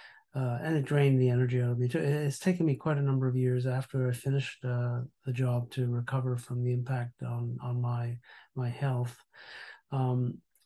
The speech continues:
but my, generally, I would say that notwithstanding all that, I basically do a lot of research,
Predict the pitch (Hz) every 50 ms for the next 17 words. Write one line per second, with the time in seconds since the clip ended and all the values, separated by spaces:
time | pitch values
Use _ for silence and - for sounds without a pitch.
0 | _ _ - _ _ - - - - 156 156 - - 185 165 160 - - - -
1 | - - - - - - - 214 196 208 233 240 240 226 214 202 180 175 156 156
2 | 143 - - - 156 147 143 143 143 143 143 147 - 135 135 147 156 175 - -
3 | 156 143 - - 156 143 143 143 143 139 135 135 131 131 135 131 131 131 135 135
4 | - - - _ _ _ _ _ _ _ _ _ _ _ _ _ _ - 143 139
5 | 127 156 160 175 175 185 175 156 156 147 135 147 143 139 135 131 131 135 143 143
6 | 139 - 139 135 127 123 - - 135 131 131 - - - - -